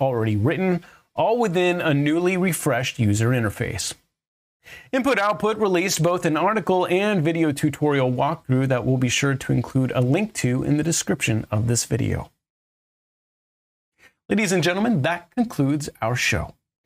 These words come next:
We sure are grateful for you and your viewership, but before we go, we'd like to remind any stake pool operators out there who'd like to introduce themselves and their pool to reach out. We have a segment called Get to Know That S P O,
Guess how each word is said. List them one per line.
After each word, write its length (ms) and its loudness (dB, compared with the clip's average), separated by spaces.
We 80 0
sure 220 2
are 120 0
grateful 380 0
for 140 0
you 300 2
and 420 0
your 120 2
viewership, 760 0
but 240 -2
before 420 0
we 160 2
go, 340 0
we'd 200 2
like 240 0
to 100 0
remind 480 2
any 240 0
stake 320 0
pool 240 2
operators 580 2
out 280 -2
there 240 2
who'd 200 0
like 180 0
to 120 -2
introduce 400 0
themselves 720 0
and 100 2
their 80 0
pool 400 0
to 160 0
reach 320 0
out. 540 0
We 120 2
have 100 0
a 20 -2
segment 500 -2
called 280 0
Get 180 -4
to 120 0
Know 220 2
That 200 0
S 180 -2
P 240 0
O, 320 0